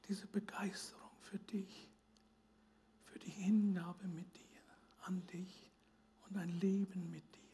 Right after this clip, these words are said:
Herr Jesus, tu du das. Herr,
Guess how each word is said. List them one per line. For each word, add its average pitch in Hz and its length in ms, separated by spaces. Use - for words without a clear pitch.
Herr 185 100
Jesus, 170 580
tu 180 180
du - 160
das. - 480
Herr, 180 180